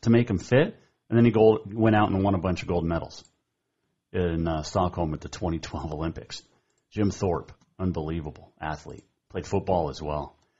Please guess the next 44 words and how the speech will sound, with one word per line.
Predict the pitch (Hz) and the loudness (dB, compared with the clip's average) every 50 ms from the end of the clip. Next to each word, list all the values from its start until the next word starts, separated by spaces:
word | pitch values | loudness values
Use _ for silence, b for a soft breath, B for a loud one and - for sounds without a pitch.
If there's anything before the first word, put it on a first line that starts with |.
| _ _ _ _ _ _ _ _ - | _ _ _ _ _ _ _ _ 0
Uh, | 104 101 101 95 | 2 4 6 8
happy | 110 127 - 131 | 8 8 8 6
birthday, | 113 117 123 120 - 127 117 | 6 6 4 6 6 4 2
Jerry | 101 95 120 123 120 117 | 4 6 6 6 6 6
Jones, | 95 - 120 120 135 160 165 127 | 4 6 6 8 8 8 8 6
born | 104 120 120 117 113 | 6 6 8 8 8
on | 110 107 | 8 6
this | 107 104 - - | 4 2 2 2
date | 113 107 113 123 | 2 4 4 6
in | 123 107 | 4 4
nineteen | 98 98 98 95 - 101 92 | 4 4 2 2 2 0 0
forty-two, | - - 101 92 85 85 76 - - 95 95 113 | 0 0 0 0 0 -2 -4 -4 -2 -2 0 0
the | 117 101 82 76 71 - | 0 -2 -4 -4 -6 -4
owner | 92 87 85 82 80 | -2 0 0 0 -2
of | 76 69 | -2 -6
the | 73 | -8
Dallas | 67 78 76 76 73 69 - | -6 -6 -4 -4 -4 -6 -8
Cowboys. | - - 73 71 73 76 76 85 101 123 123 - - - | -8 -6 -6 -6 -4 -4 -6 -6 -6 -6 -8 -8 -4 0
Nancy | 95 110 123 120 - 117 | 2 2 2 2 2 -2
Kerrigan, | - - - - 139 151 185 170 127 95 98 82 71 69 | -2 -4 -4 -2 0 2 2 2 2 2 0 -2 -2 -2
born | 73 85 87 85 | -2 0 0 0
on | 85 82 | 0 -2
this | 80 - | -4 -4
date | - 104 92 | -4 -6 -4
in | - | -2
nineteen | 87 92 95 92 - - 90 82 | -2 -2 -2 -2 0 -2 -2 -2
sixty-one, | - - 107 98 - - 95 87 80 82 87 98 113 123 135 127 b b b b b b b b b b _ | -2 -4 -6 -6 -6 -6 -6 -4 -2 0 2 4 4 4 4 2 b b b b b b b b b b _
she | - - - 107 101 92 90 | -12 -8 -6 -4 -2 -2 -2
of | 82 71 | -2 -4
the | 82 80 78 | -6 -8 -8
infamous, | - - 101 104 - - 98 92 87 85 82 - - - - _ _ _ _ _ _ _ _ _ - | -4 -2 0 0 0 0 0 0 0 0 -2 -4 -8 -8 -12 _ _ _ _ _ _ _ _ _ 2
I | 143 | 4
mean, | 143 | 4
she | - - 233 254 | 6 6 6 6
won | 262 294 214 180 139 113 | 8 8 8 8 8 6
bronze | 87 - 110 113 117 127 127 120 107 101 87 87 | 4 6 6 8 10 10 10 8 8 6 4 2
in | 95 92 | 2 2
the | 92 90 | 2 2
Olympics | 87 92 90 - 92 - - | 0 0 -2 -2 -4 -4 -2
in | 90 85 | -2 0
ninety-two, | 85 90 101 104 117 110 - - 98 90 87 | 2 2 2 2 0 -2 -2 -2 -2 -2 -2
silver | - - - 117 113 - 117 110 | -2 2 4 4 4 4 4 4
in | 95 90 | 4 4
ninety-four. | 87 85 82 78 76 76 - - 85 67 - - _ | 2 2 0 -2 -4 -8 -6 -6 -6 -6 -8 -12 _